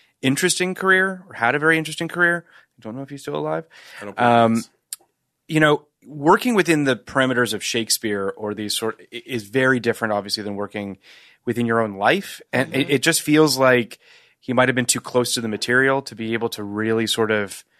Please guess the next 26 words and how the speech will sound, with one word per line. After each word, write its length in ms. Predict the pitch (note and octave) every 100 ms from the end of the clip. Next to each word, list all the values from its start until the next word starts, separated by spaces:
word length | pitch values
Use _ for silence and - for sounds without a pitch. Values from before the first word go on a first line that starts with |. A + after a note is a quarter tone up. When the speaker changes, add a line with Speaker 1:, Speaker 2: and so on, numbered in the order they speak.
| _ _ _ - A2
Speaker 1:
get 180 | B2 A2+
a 60 |
good 260 | G#2 A2+ G#2+
look 220 | G#2+ A2
at 100 | A2
what 340 | G#2+ G#2+ - _
he 200 | - A2+
needed. 400 | G#2+ B2+ E3+ F3
Do 80 | D3
you 40 |
know 60 | D3+
what 80 | D#3
I 40 |
mean? 140 | D3+ D3+
Like, 180 | C#3 -
it's, 160 | B2+ -
it's 340 | B2+ - - _ _ _ _ _
of 140 | - A#2+
what 140 | -
the 60 | A2+
film 380 | - A#2 A2
needed. 280 | G#2 F#2+ F#2+ C#3+
It 100 | D3
has 220 | F#3+ G#3+
a 80 | F3
very, 440 | B2 B2+ C3+ C3+